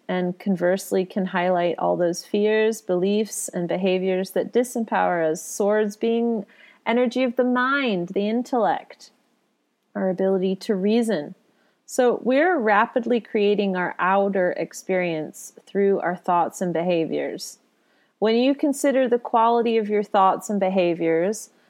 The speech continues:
does that make you excited for what you're creating? Or does that give you a little window into why you might be experiencing disappointment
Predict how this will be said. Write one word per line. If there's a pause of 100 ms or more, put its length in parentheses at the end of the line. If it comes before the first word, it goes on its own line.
(240)
does
that
make
you
excited
for
what
you're
creating? (420)
Or
does
that
give
you
a
little
window
into
why
you
might
be
experiencing
disappointment